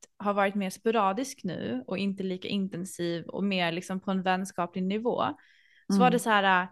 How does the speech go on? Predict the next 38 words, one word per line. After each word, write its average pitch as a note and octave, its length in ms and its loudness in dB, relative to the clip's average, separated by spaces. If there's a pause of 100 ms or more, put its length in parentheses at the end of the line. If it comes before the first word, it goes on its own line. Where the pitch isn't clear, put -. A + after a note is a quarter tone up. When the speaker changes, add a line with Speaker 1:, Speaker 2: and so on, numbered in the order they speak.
(580)
Speaker 1:
även C4 200 6
bara C#4+ 120 6
som A#3+ 200 2
en A3+ 160 4
vän, C#4+ 420 2 (200)
att A3 120 2
känna A#3 320 2
Speaker 2:
Mm. G3+ 100 -2
Speaker 1:
att G3 40 -6
du A3+ 240 4
väljer G3+ 560 4 (160)
att - 260 -4
inte, C4+ 560 2
efter - 420 2
ett - 400 0
år, G3+ 520 2 (680)
att F#3+ 140 -4
du A3 60 2
Speaker 2:
Mm. G3 80 4
Speaker 1:
väljer A3 280 6
bara G#3+ 140 6
skita B3+ 540 0
i G3 260 0
vår F#3 160 -2
träff. - 340 -4 (480)
Speaker 2:
Mm. G#3+ 120 6
Speaker 1:
Och G3+ 200 6 (840)
det A3 120 2
kanske C4 280 2
låter B3 280 4
jättelöjligt, G3 1000 0
men G#3 220 0
jag, G#3+ 440 6 (360)
det A3 320 2
sårade C4 520 4
mig A3 180 0
faktiskt - 360 -8
jättemycket. G3+ 640 -8